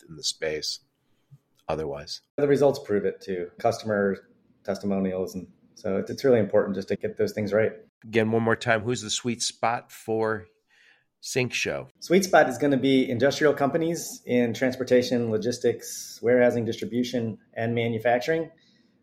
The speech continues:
Speaker 2: Um, we only work with B two B organizations in that space. And companies looking to grow. We have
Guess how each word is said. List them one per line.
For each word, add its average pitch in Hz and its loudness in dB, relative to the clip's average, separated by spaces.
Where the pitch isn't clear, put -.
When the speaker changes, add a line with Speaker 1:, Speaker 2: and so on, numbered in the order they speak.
Speaker 2:
Um, 110 0
we 123 0
only 127 6
work 120 4
with 110 -2
B 113 -2
two 113 -2
B 113 0
organizations 110 -2
in 107 -6
that 107 -6
space. 127 -4
And 113 0
companies 240 2
looking 180 2
to 139 6
grow. 123 6
We 143 -2
have 123 -2